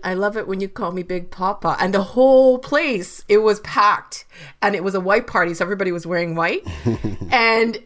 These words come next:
Speaker 1: all of a sudden, you hear gunshots, and then the club stops,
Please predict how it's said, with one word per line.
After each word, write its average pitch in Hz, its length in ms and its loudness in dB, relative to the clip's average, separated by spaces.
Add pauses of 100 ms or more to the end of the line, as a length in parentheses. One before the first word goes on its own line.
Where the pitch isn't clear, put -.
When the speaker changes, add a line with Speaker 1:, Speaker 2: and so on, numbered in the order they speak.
Speaker 1:
all 285 140 6
of 294 40 -8
a 302 60 -6
sudden, 262 480 0
you 202 140 -4
hear 190 240 -2
gunshots, 160 1000 -4 (140)
and 196 160 0
then 196 180 2
the 190 100 0
club 196 600 -2
stops, - 640 -2